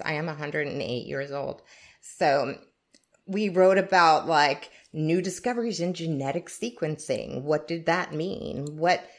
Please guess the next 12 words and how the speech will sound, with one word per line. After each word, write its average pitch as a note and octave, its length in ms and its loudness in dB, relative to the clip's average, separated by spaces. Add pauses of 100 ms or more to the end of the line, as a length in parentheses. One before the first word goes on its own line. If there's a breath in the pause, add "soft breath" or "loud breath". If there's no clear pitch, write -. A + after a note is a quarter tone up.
(100)
you F#3 120 -2
know, F3 100 4
what D#3 260 0
did B3 140 4
it A3+ 220 0
mean G#3 280 2
to E3+ 80 -2
start D#3 380 -4
decoding G3 640 0
the G3+ 100 -6
human G3+ 520 -2
genome? F3 680 -4